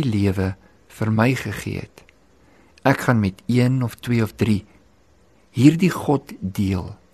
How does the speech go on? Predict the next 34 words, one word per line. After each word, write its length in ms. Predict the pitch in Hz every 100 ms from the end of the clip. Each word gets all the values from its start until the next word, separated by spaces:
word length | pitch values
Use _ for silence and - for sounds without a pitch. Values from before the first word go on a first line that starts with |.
| _ _ _ _ _ _ - _
Ek 200 | 131 -
gaan 160 | - 131
hom 280 | 127 117 123
nie 280 | 156 165 - _ _ _
vergeet 720 | - 127 - 147 139 - 90
nie." 140 | 95 _ _ _ _ _ _ - -
Ek 160 | 123 120
sal 160 | 135 123
nie 280 | 120 151
vergeet 640 | - 170 - - 147 135 - -
wat 260 | - 120 -
hy 360 | 98 110 113 - _ _ _
vir 280 | - - 107
my 360 | 101 98 101 104
gedoen 480 | - 110 - 95
het 240 | 90 85 -
nie. 180 | 98 - _ _ _ _ _ _ _ _ -
Ek 100 | 123
sal 140 | - 135
nie 180 | 147
vergeet 580 | 165 175 - 147 139 - - -
wie 340 | 104 107 139 113
hy 180 | 95 104
vir 260 | - 98
my 160 | 95 92
is 260 | - 92 -
nie. 180 | 92 101 _ _ - _ _ _ _ _ _ _ _ _ _ _ _ _ _ _ _ _ _ _
En 120 | 135
ek 80 | 139
gaan 160 | - 135
'n 140 | 110
doelbewuste 800 | 139 160 196 180 123 123 - 123
besluit 520 | 113 - 135 139 -
maak 400 | 95 90 - -